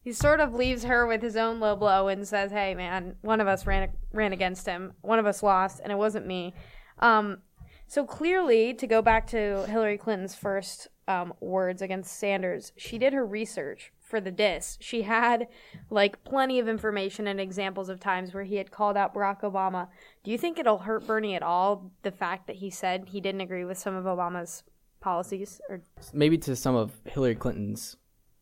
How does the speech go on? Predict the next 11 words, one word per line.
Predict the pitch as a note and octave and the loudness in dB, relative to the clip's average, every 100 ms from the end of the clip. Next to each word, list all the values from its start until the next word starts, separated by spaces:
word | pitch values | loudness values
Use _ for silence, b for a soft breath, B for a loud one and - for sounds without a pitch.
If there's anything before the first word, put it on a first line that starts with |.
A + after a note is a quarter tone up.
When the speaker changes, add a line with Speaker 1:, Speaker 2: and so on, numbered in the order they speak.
| - | -8
Speaker 2:
supporters, | - A2+ A2+ G#2 G2+ G#2+ - | -4 0 0 0 -2 -4 -4
but | B2+ A#2+ | 0 4
I | B2 | 6
don't | C3 B2+ - | 4 2 -2
think | B2+ A#2+ A#2 - - _ | 0 0 -2 -8 -20 _
any | - A2+ A2+ A2+ A2 A2 A2 b b b b | -4 0 2 2 2 0 -4 b b b b
person | - A#2+ A#2 A#2 A2 A2 | 2 2 4 2 2 2
looking | B2+ B2 A#2+ A#2 | 2 2 0 -2
out | A#2 A#2 | -4 -4
from | A#2+ | -4
the | A#2 | -6